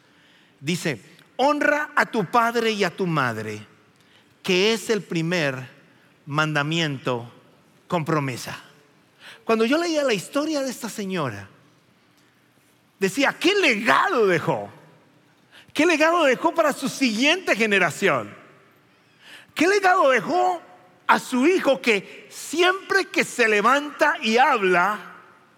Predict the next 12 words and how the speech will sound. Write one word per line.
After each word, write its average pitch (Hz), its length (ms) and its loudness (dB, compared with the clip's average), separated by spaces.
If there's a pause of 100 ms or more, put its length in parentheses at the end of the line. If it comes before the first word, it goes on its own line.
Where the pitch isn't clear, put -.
(1120)
honra 233 1080 0
a 196 120 4
su 226 180 -4
mamá?". 175 540 0 (1600)
¿Qué 403 140 2 (160)
legado 294 600 4
que 254 120 -2
su 254 200 -2
mamá, 254 760 2 (1000)
sin 277 320 2
saber 311 560 4
leer, 269 960 2